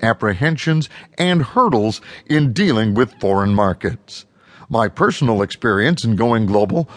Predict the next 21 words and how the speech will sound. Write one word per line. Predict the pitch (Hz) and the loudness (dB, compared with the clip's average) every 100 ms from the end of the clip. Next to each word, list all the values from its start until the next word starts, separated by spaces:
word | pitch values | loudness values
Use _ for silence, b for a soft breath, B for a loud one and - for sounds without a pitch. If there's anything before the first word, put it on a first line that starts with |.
| B 123 | B -2
will | 143 151 | 2 4
allow | 143 151 147 | 4 4 2
you | 127 233 160 | 2 2 0
to | 139 151 | -2 -2
avoid | 156 160 160 147 | 0 2 0 -2
some | - 269 | -2 0
of | 233 | 2
the | 160 | 0
hurdles | 120 185 180 175 - | 2 2 2 0 0
I | 185 202 | 0 2
experienced | 151 - - 104 87 85 85 - - B B | 0 -2 -4 -2 0 -2 -4 -10 -18 B B
for | 143 143 | 0 2
a | 123 | 2
streamlined | - 160 233 226 135 113 110 104 | -2 -2 2 2 2 2 2 0
method | 107 127 131 135 127 | 2 0 2 -2 -2
of | 117 98 87 | -4 -4 -2
breaking | 139 185 202 196 | -2 0 -2 -2
into | - 139 131 147 | -2 -2 0 -2
the | 139 | -2
global | 110 110 107 113 | 0 0 2 2
marketplace. | 104 110 - - - 107 82 - - | 2 0 -2 -8 -2 -2 -2 -6 -16